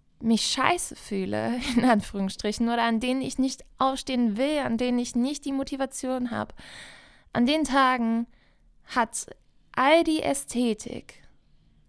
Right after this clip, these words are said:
was eine tolle Morgenroutine verspricht, oder all die Reize, all die Produktivität, haben für mich keinen Wert.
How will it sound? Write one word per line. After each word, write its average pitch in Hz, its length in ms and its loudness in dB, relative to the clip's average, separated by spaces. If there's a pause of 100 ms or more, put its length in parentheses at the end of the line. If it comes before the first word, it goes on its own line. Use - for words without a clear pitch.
(380)
was - 440 0 (100)
eine 220 240 2
tolle 226 280 2
Morgenroutine 220 720 2
verspricht, 208 520 -6
oder 208 260 0
all 285 220 2
die 269 140 0
Reize, 233 580 -2
all - 140 -4
die 269 120 0
Produktivität, 277 960 -4 (520)
haben 240 260 4
für 233 160 0
mich 226 380 2
keinen 269 720 0 (200)
Wert. - 420 -6